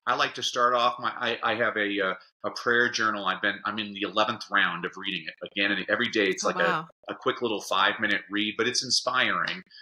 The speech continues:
Speaker 1: Um, I, I look for inspiring things to read 'cause I'm a big believer in, uh, you become what you think about. Uh, they say garbage in, garbage out, and I don't believe that. I think garbage in, garbage stays.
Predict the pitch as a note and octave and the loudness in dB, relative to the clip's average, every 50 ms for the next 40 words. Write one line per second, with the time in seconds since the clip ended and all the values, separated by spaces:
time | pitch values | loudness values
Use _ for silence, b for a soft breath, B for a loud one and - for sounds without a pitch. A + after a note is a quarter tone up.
0 | B B _ _ G#2 G2+ F#2+ F2+ F2 E2+ E2+ E2 E2+ E2+ E2+ E2+ E2+ E2 E2+ F2 | B B _ _ 4 4 4 4 4 0 -2 -6 -10 -12 -14 -14 -14 -16 -18 -20
1 | - _ _ A2+ G#2 G#2 G#2 G#2 G2+ G2 - _ _ _ _ _ _ _ _ _ | -20 _ _ 0 0 2 2 0 -2 -6 -10 _ _ _ _ _ _ _ _ _
2 | _ - A2 A#2 B2+ D#3+ D#3+ - - C3+ B2+ A#2 A#2 - - B2 A#2 A#2 A#2+ B2 | _ -4 -4 0 0 -2 -2 0 -2 -2 0 2 0 0 2 4 4 6 6 4
3 | A#2 G#2+ - A#2 G#2 G2+ G2 - - - G#2 G2+ G2+ G2+ F#2 - - - G#2 G#2 | 4 2 -2 -6 -6 -4 -4 -4 -4 -4 -4 -4 -4 -4 -4 -4 -2 -2 -2 -2
4 | G#2 F#2 - - A#2+ A#2 - G#2+ G#2+ G#2+ A2 A2 A2 G#2+ - G2+ F#2+ F#2 F#2 F2+ | -2 0 0 0 0 2 -2 -4 0 2 2 2 2 0 0 0 2 2 2 0
5 | B B B B B B _ _ _ _ _ _ - G#2+ G#2 G2 F#2+ F#2+ F#2+ F#2 | B B B B B B _ _ _ _ _ _ -2 0 0 0 0 -2 -4 -6
6 | F2+ F2 F2 E2+ E2+ D#2+ - G#2 G2+ G2 G2 F#2+ - A#2 A#2+ A#2 A2 G#2 G#2 - | -4 -2 -2 -2 -2 -4 -6 -10 -8 -8 -8 -8 -2 -2 -2 -2 0 -2 -4 -6
7 | F#2+ F2+ E2 - - G2+ F#2 - G2 - - - - D2 D#2 - _ _ _ - | -6 -10 -8 -4 -4 -6 -4 -6 -6 -4 -4 -4 -4 -6 -10 -12 _ _ _ -14
8 | F2+ F2 - - - F#2+ F#2 - C3 A#2 A2+ A2+ A2+ A2+ A2+ A2 A2 G#2 G#2+ G#2+ | -12 -10 -10 -8 -8 -6 -4 0 0 0 0 2 2 2 4 2 0 -2 -2 -4
9 | G#2 G2+ G#2+ G#2 G#2 G#2+ G#2 F#2+ - G#2+ G2+ G2+ G2 G2 G2 G2+ G2+ F#2+ F#2 - | -2 0 2 2 2 2 0 -2 0 2 2 2 2 2 2 0 0 -4 -6 -6
10 | G2 G2+ G2+ G2 F#2+ E2+ E2+ F2 A2 G2+ F2+ - G#2 G#2 G#2 - G2 - G#2+ G2+ | -2 -2 -2 0 0 -2 -2 -2 -4 -6 0 2 2 2 2 0 -2 -2 -2 -2
11 | - - G2 F#2+ F#2 F2+ - - - - - - G2+ F#2 F2 E2 E2 E2 E2 - | 0 2 2 2 2 0 -2 -2 -2 -2 0 2 2 2 2 0 -2 -6 -6 -6
12 | - - - | -6 -6 -8